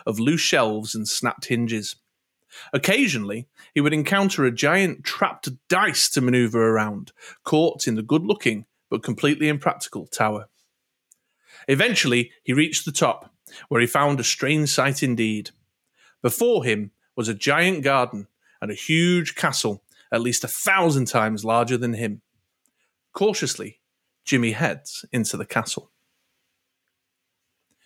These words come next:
"What on earth is this place?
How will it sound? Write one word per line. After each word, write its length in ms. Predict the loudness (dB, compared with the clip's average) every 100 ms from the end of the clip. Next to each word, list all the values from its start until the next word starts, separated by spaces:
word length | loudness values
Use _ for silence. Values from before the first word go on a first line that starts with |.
| _ _ _ _
"What 240 | -2 0
on 160 | -2 -4
earth 280 | 0 0 2
is 220 | 2 0
this 200 | 0 0
place? 580 | 0 0 0 0 -2 -6